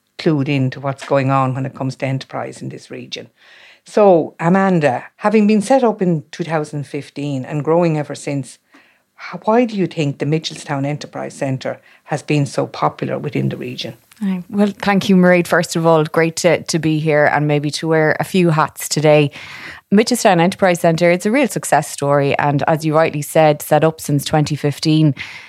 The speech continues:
Speaker 2: Now, I think from my perspective in Ballyhowra Development, we kind of see that the community and enterprise is very much inextricably linked. Uh, one of the,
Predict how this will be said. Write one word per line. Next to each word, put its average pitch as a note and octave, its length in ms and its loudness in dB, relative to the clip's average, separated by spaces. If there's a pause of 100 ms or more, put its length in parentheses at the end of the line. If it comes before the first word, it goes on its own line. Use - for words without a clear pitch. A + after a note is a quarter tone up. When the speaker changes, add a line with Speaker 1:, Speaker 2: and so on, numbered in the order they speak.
Speaker 2:
Now, F3 460 4
I D#3+ 160 2
think E3 400 0 (100)
from E3+ 280 -2
my D#3+ 200 4
perspective E3 680 0
in D#3 100 0
Ballyhowra D3+ 400 2
Development, D#3+ 480 0
we D3 100 -2
kind G3 320 -2
of G3 60 -4
see F3+ 220 -2
that F3+ 320 -2
the D#3+ 100 2
community E3+ 840 2
and C#3 460 0
enterprise D3+ 720 0
is D3 280 -2
very D#3+ 260 0
much D3+ 420 0
inextricably D3+ 800 2
linked. C3+ 460 0 (520)
Uh, D3+ 180 2
one E3+ 220 2
of D#3+ 100 4
the, D#3+ 240 4